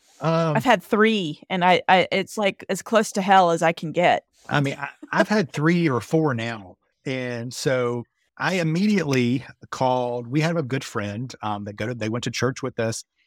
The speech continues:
Speaker 1: Their youngest child's the same as our daughters, went to the same preschool. He's a pediatric cardiologist. And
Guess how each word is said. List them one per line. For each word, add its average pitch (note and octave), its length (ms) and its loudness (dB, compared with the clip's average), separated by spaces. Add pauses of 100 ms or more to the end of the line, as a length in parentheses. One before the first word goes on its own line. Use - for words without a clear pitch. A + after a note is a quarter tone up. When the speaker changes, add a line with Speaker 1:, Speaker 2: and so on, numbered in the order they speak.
(180)
Speaker 1:
Their A#2+ 120 2
youngest A#2+ 420 0
child's A2 280 2
the G#2 60 -4
same A2 200 -4
as G#2 120 -4
our A2+ 180 0
daughters, G#2 460 -4
went G#2 120 -6
to G#2+ 60 -12
the G#2 80 -8
same G#2 260 -4
preschool. G#2+ 680 -2 (280)
He's E3 180 -2
a D#3+ 60 2
pediatric A2 540 -4
cardiologist. C3+ 640 -8 (400)
And A2 560 -2